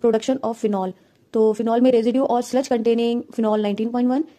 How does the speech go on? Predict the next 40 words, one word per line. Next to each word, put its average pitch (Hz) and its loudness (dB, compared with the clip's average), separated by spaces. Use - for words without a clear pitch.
spent 262 -2
catalyst 233 0
नाइनटीन 220 0
पॉइंट 226 -2
टू 214 -2
कैटेगरी 208 -2
में 262 -4
रखा 220 -8
गया 185 -6
है। 185 -6
ट्वेंटी 254 0
प्रोसेस 262 -4
की 269 -4
बात 233 0
करें, 247 2
production 240 0
and 254 -4
industrial 226 0
use 247 -2
of 220 0
solvent, 190 -4
ओके, 220 -6
तो 254 4
इसमें 269 0
हमारा 262 2
contaminated 254 2
aromatic, 233 2
aliphatic 220 -2
and, 196 -2
अ, 208 -4
naphthenic 220 0
solvent 233 0
may 220 -2
or 226 0
may 220 2
not 214 0
be 214 -2
fit 214 -4
for 208 0
uses। 196 0